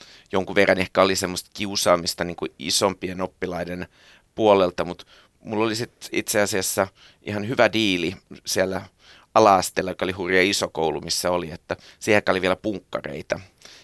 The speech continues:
Ja punkkaritytöt oli semmosia, että ne oli pelottavan näköisiä, mut oikeesti ne oli aika kypsiä. Ja mä autoin heitä ruotsin läksyissä,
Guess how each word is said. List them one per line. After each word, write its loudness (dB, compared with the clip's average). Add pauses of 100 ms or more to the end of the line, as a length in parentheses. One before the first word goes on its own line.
Ja -10
punkkaritytöt -2
oli -4
semmosia, -4
että -8
ne 0
oli -2
pelottavan 2
näköisiä, -2
mut -10
oikeesti -4
ne -2
oli 2
aika 4
kypsiä. -4 (640)
Ja 4
mä 2
autoin 4
heitä -4
ruotsin 2
läksyissä, -2